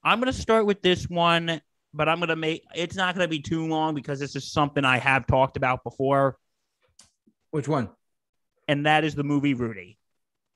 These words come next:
Speaker 2: I didn't even think of that.
Speaker 1: Okay, I'm gonna keep my remarks here very brief
Speaker 2: Go for it, Bill.
Speaker 1: because, what was that?
Speaker 2: Go for it, Bill.
Speaker 1: Because if you watch the Thanksgiving show, I went into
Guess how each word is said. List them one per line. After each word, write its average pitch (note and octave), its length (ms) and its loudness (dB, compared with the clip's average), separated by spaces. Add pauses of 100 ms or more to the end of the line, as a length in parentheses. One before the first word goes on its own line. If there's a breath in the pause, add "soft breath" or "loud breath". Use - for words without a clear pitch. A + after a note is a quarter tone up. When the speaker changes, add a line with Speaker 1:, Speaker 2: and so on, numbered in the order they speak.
(840)
Speaker 2:
I - 60 -4
didn't C3 140 0
even F2 60 -8
think G#2+ 180 -8
of F2+ 60 -10
that. - 140 -14 (1500)
Speaker 1:
Okay, C#3+ 520 -4
I'm F#3+ 220 2
gonna A#3 140 4
keep A3 220 -6
my F#3+ 100 4
remarks F3 480 2
here E3 280 0
very C#3+ 360 6
brief A#2+ 680 -4 (640)
Speaker 2:
Go D#3 140 6
for D3+ 40 2
it, - 20 4 (220)
Bill. C3+ 100 4
Speaker 1:
because, - 320 -8 (480)
what C#3 100 2
was D#3+ 100 2
that? F#3+ 240 0 (400)
Speaker 2:
Go F#3 140 4
for F3+ 180 4
it, C#3+ 100 -2
Bill. E3 320 2 (580)
Speaker 1:
Because D#3 440 -4
if D3+ 160 -8
you E3+ 100 -4
watch D#3+ 440 4
the D3+ 180 -2
Thanksgiving D3 840 0
show, D3+ 600 4 (640)
I D3 260 4
went C3+ 320 0
into A2+ 880 -6